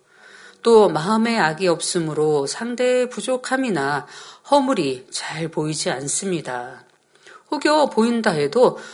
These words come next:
어찌하든 사랑으로 이해하고 감싸주려고 하기 때문에 애써 참을 일이 없습니다.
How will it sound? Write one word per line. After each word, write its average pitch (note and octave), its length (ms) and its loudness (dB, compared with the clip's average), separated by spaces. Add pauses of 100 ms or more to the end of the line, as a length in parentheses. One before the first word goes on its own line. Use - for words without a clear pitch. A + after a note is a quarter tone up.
(120)
어찌하든 C3 800 -4
사랑으로 A3 540 -2
이해하고 F3+ 760 0 (240)
감싸주려고 A3+ 880 -2
하기 G#3+ 300 -4
때문에 D#3 520 -2 (320)
애써 E3+ 400 -2 (200)
참을 B3+ 500 -4
일이 C#3 400 -4
없습니다. C3+ 840 -8